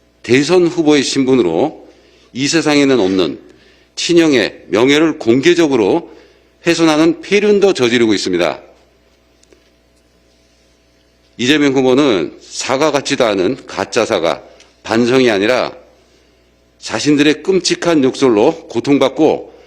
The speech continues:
살아가는 그 형수와 조카에 대해서 먼저 무릎 꿇고 진짜 사과를 해야 마땅합니다.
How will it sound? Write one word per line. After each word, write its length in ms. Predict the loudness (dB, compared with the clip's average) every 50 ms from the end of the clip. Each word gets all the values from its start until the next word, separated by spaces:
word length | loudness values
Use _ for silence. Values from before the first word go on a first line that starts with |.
| _ _ _ _ _
살아가는 760 | -12 -6 -4 -2 -2 0 0 0 0 2 2 2 0 0 -2
그 200 | -2 -2 -2 -2
형수와 520 | -2 0 2 2 2 2 2 0 0 0 0
조카에 400 | 0 -4 -6 -2 -2 0 0 2
대해서 580 | 2 2 0 0 0 -2 0 0 -2 -4 -6 -16 -20 -20 -20 -20 -20 -8 -2
먼저 500 | 0 0 0 2 2 2 2 2 0 -2
무릎 300 | -2 -2 0 -2 0 0
꿇고 460 | -2 -4 -2 -2 0 0 0 0 0
진짜 520 | -4 -4 -2 -2 -2 0 0 0 2 0
사과를 560 | 0 -2 -2 -2 0 0 2 2 0 0 -2 -6 -16 -20 -20 -20 _ _ -4 0
해야 260 | 2 2 2 2 2
마땅합니다. 680 | 0 -2 -2 -2 -2 0 0 0 0 0 0 -2 -2